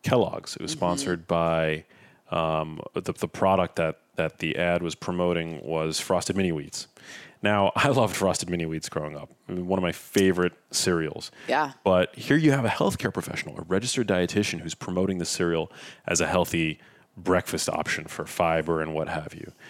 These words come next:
Speaker 1: Um, and I just think it's like, it's, it's crazy how easily these people can be bought, you know? I mean, the, I don't think anybody in their right mind would consider that food a health food.
Speaker 2: I mean, it's coated in sugar. I mean, it's
Speaker 1: The
Speaker 2: coated,
Speaker 1: second
Speaker 2: it's,
Speaker 1: ingredient is
Speaker 2: it's,
Speaker 1: sugar.
Speaker 2: it's coated in visible sugar.
Speaker 1: Yeah.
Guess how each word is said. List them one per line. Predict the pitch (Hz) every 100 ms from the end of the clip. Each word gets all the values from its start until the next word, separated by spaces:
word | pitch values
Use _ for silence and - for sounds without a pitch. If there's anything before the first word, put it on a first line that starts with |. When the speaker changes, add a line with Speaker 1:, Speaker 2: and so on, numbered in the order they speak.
| - - - 87
Speaker 1:
Um, | 80 80 -
and | 95
I | 107
just | 117 -
think | 113 104
it's | - -
like, | 85 - -
it's, | - - -
it's | 113 -
crazy | - 95 147 135 101
how | 107
easily | 92 107 101 98 87 85 80 - _ -
these | 87
people | - - -
can | -
be | 80
bought, | - - 107 - -
you | 85
know? | 80 98
I |
mean, | 98 90
the, | 87 98
I |
don't | 120
think | 117 82
anybody | 107 120 85 80
in | 80
their | 80
right | 82 76
mind | 82 78
would | 76 -
consider | 80 78 78
that | 78 76
food | - 87 78
a |
health | - 87 80
food. | - 254
Speaker 2:
I |
mean, | 294 302
it's | 294 -
coated | - 285 254 208
in | 208 185 -
sugar. | - 285 294 -
I | 170
mean, | 180
it's | 175
Speaker 1:
The | 185 117
Speaker 2:
coated, | 247
Speaker 1:
second | 262 170
Speaker 2:
it's, | 120
Speaker 1:
ingredient | 120 104 87
is |
Speaker 2:
it's, | 82
Speaker 1:
sugar. | - 80 120
Speaker 2:
it's | -
coated | - 233 233 226 185
in | 170 156
visible | 180 196 175 131 127
sugar. | - 180 123 73 -
Speaker 1:
Yeah. | 90 82